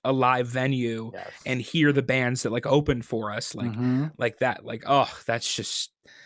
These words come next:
Speaker 1: so good.
Speaker 2: It's the
Speaker 1: Yeah.
Speaker 2: best. Very cool. Uh, I've got a couple more questions for ya.
Speaker 1: Mm.
Speaker 2: Basically, I, I consider us still at the top of the year, even though we're recording this on March first, which is
Speaker 1: Yeah.
Speaker 2: crazy to even say it's March, but
Speaker 1: Quarter one,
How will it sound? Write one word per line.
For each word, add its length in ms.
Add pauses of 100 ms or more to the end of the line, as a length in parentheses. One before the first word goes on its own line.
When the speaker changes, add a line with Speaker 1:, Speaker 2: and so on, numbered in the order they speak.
(240)
Speaker 1:
so 420
good. 460 (120)
Speaker 2:
It's 80
the 60
Speaker 1:
Yeah. 280
Speaker 2:
best. 280 (460)
Very 260
cool. 320 (380)
Uh, 600
I've 100
got 140
a 20
couple 240
more 160
questions 500
for 180
ya. 80
Speaker 1:
Mm. 200 (460)
Speaker 2:
Basically, 580 (100)
I, 260
I 120
consider 500
us 100
still 220
at 60
the 60
top 320
of 160
the 80
year, 360
even 320
though 100
we're 160
recording 460
this 180
on 160
March 340
first, 420
which 200
is 220 (100)
Speaker 1:
Yeah. 240 (360)
Speaker 2:
crazy 340
to 80
even 220
say 140
it's 140
March, 400 (180)
but 120
Speaker 1:
Quarter 280
one, 380